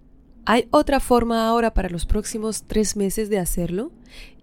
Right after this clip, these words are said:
Y la verdad es que hasta te puedes poner un, un recordatorio en tu calendario con un despertador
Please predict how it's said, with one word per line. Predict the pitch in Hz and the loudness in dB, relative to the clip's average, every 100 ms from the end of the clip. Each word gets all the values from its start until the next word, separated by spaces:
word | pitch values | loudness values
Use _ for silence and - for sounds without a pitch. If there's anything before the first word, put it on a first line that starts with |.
| - | -4
Y | 208 | 0
la | 202 | 2
verdad | 190 254 | 2 0
es | 302 | 0
que | 208 - | -2 -2
hasta | 190 - | -6 -4
te | - 247 | -4 -4
puedes | 247 247 - | -2 -4 -2
poner | 220 202 | -2 -2
un, | 185 170 170 | -2 -4 -6
un | 180 170 170 170 | -6 -4 -6 -8
recordatorio | 170 180 180 170 165 208 240 262 | -6 -4 -2 -2 -2 0 0 0
en | - 180 | -2 -4
tu | - | -4
calendario | 208 202 170 170 202 | -2 -2 0 0 -2
con | 214 175 | -2 -4
un | 202 | -4
despertador | 240 247 - 180 - 165 180 | -4 -2 -2 -4 -6 -4 -6